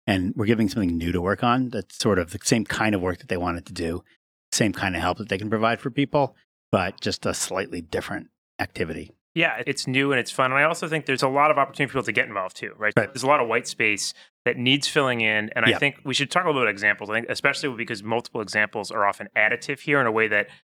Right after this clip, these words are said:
Speaker 2: once you get past two or three answers on Stack Overflow, an additional answer is probably not additive,
Speaker 1: Yeah.
Speaker 2: unless those are wrong.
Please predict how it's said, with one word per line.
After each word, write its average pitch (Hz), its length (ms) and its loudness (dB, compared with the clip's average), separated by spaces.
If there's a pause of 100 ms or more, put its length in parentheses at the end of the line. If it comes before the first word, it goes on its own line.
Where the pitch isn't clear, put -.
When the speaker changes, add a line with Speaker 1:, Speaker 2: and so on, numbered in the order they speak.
(140)
Speaker 2:
once 180 140 2
you - 60 -4
get 220 100 2
past - 240 0
two 147 100 -2
or 131 60 -2
three 107 180 -2
answers 104 340 -2
on 135 100 -4
Stack 147 300 -2
Overflow, 156 380 0
an 120 60 4
additional 127 340 0
answer 117 240 0
is 98 120 -2
probably 113 580 -2
not 98 280 2
additive, 107 640 -2
Speaker 1:
Yeah. - 180 2
Speaker 2:
unless 120 280 0
those 120 260 -4
are 101 80 -4
wrong. 98 380 -2